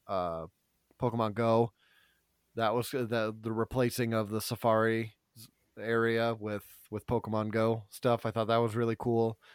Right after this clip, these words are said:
Um, I wasn't a f-, <sighs> the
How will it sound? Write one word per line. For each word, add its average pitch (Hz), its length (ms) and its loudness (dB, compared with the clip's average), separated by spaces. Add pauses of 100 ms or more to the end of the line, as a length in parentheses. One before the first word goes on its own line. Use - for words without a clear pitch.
(380)
Um, 101 600 -2 (1700)
I 131 120 6
wasn't 185 340 6
a 214 40 8
f-, - 260 -2
<sighs> - 460 -10
the 131 580 2